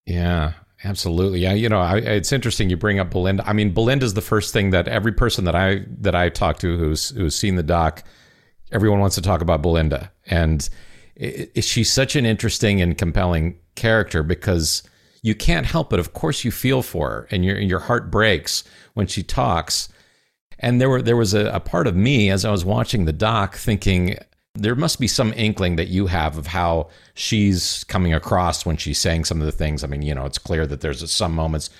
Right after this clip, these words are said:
she's not being entirely truthful and forthcoming, and, you know, particularly early on. What do you see your role as when you're in these discussions, you know, are you, and you, you're having to play your cards kind of close to the vest and like, okay, well, I,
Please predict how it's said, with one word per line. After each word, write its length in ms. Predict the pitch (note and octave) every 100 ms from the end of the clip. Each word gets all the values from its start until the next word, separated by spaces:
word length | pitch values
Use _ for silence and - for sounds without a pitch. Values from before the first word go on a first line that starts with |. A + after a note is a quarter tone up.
| -
she's 200 | F#2+ E2+
not 180 | C#2+
being 180 | D#2 D2+
entirely 420 | C#2+ - D#2+ C#2
truthful 500 | C#2+ - F2+ - D#2+
and 120 | C#2+ -
forthcoming, 580 | C2 - G#2 F2 E2+
and, 160 | D2 D2 - - -
you 120 | F2+
know, 80 | D#2
particularly 480 | - - E2+ D#2+ F2+
early 360 | F#2 E2+ D#2+
on. 360 | E2 E2+ F2 F2+ - - - - _ _ -
What 300 | A#2 F#3 -
do 80 |
you 160 | G3 E3+
see 200 | - E3+
your 240 | G#2+ G#2+ A#2+
role 320 | G#2+ F2 E2
as 420 | D#2 C2 - -
when 220 | F#2+ G2
you're 220 | G#2 A2+
in 80 | G#2+
these 200 | G2 F2+
discussions, 800 | - - - F2+ - E2 C#2 C#2+
you 140 | F2+
know, 80 | D#2
are 100 | D2
you, 140 | E2 F#2+
and 160 | E2
you, 60 | F#2
you're 280 | F#2+ E2+ E2+
having 280 | F#2+ F2+
to 60 | D#2+
play 220 | - F#2
your 160 | E2+ D2+
cards 420 | - F2 E2 D#2
kind 160 | - D#2
of 80 | -
close 260 | F#2 E2
to 100 | -
the 80 | D2
vest 480 | C2+ D#2+ D2+ - E2+
and 100 | D2
like, 240 | C#2+ D2
okay, 360 | D#2 - C2 C2
well, 340 | D2+ C#2 C2
I, 120 | -